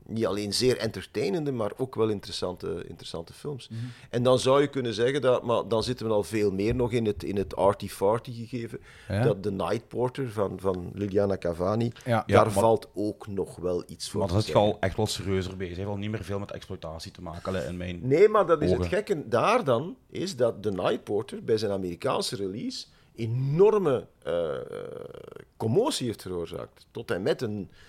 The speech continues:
Speaker 1: twee
Speaker 3: Ja.
Speaker 1: pagina's
Speaker 3: Ja.
Speaker 1: op-ed-stukken in de New York Times en zo.
Speaker 3: Amerikanen, ik bedoel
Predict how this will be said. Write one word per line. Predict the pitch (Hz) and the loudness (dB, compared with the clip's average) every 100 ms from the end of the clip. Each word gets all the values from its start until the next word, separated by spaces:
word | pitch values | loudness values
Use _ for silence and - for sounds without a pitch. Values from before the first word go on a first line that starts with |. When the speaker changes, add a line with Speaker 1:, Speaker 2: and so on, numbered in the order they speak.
| - - _ _ | -20 -20 _ _
Speaker 1:
twee | - 160 | 0 2
Speaker 3:
Ja. | - | 4
Speaker 1:
pagina's | 139 123 160 175 180 175 165 - - - | 2 2 0 2 2 2 0 -2 -4 -6
Speaker 3:
Ja. | - | 0
Speaker 1:
op-ed-stukken | 117 - 120 - - 185 185 165 | 0 2 0 0 2 0 0 -2
in | 127 | 0
de | 113 | 0
New | 110 | 0
York | 107 98 - | 0 0 -2
Times | 156 156 101 | -4 -2 -4
en | 95 | -6
zo. | 85 | -4
Speaker 3:
Amerikanen, | 87 87 87 95 95 | -6 -6 -6 -6 -8
ik | 82 | -10
bedoel | 90 90 | -12 -12